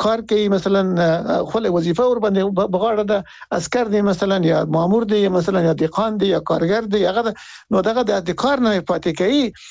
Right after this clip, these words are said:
نو د شطرنج یا د هر لوبې حرمت دې نه راځي چې اسلام نه غواړي چې عبث شي، کې د خلکو عمر تیر شي او ضایع شي او اصلي کار ورنه پاتې شي او نور داسې شی کې دغه عمر ضایع شي. نو په دې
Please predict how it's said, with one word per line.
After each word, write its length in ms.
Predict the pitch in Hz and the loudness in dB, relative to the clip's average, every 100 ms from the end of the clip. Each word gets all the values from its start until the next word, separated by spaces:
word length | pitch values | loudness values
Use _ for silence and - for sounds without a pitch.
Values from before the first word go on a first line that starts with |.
| - _ | -20 _
نو 60 | - | -2
د 80 | 185 | -2
شطرنج 580 | - - - 277 294 254 | -2 -2 0 -2 -2 -2
یا 100 | 220 | 0
د 80 | 196 | 0
هر 200 | 175 285 | -2 0
لوبې 440 | 240 285 254 233 180 | 0 2 0 -2 -2
حرمت 340 | 180 190 269 - 190 | -2 0 0 0 0
دې 100 | 277 277 | 0 0
نه 40 | |
راځي 280 | 208 190 285 - | 0 0 0 -2
چې 60 | 190 | -2
اسلام 260 | 226 247 240 - _ | 0 0 -2 -6 _
نه 140 | 202 294 | 0 2
غواړي 200 | 294 202 | 0 0
چې 60 | 220 - | 0 0
عبث 200 | 196 226 | 0 -2
شي، 140 | - 247 | -2 -2
کې 80 | 214 | -2
د 40 | 190 | -2
خلکو 260 | 226 208 214 | -4 0 2
عمر 180 | 208 208 - - - - | 2 -2 -10 -20 -20 -2
تیر 160 | 240 - | -2 0
شي 100 | 240 | 0
او 120 | 214 175 165 170 | 0 -2 -2 0
ضایع 220 | 202 240 | 0 0
شي 140 | 240 | 0
او 60 | 220 | 0
اصلي 180 | - 226 226 | 0 -2 0
کار 120 | 233 | 0
ورنه 180 | 202 180 | 0 0
پاتې 240 | 175 254 208 | 0 0 0
شي 100 | 180 220 - - - | 0 -2 -6 -20 -6
او 140 | 185 190 | -2 2
نور 180 | 196 226 | 2 0
داسې 220 | 220 226 | 0 -2
شی 220 | 175 233 | 0 -2
کې 100 | - 190 | 0 -2
دغه 240 | 180 220 | 0 0
عمر 160 | 226 208 175 | 2 0 0
ضایع 240 | 160 156 - | 0 0 -2
شي. 100 | 143 - - - | -6 -8 -20 -4
نو 100 | 226 | -2
په 120 | 196 | 0
دې 140 | 220 | -2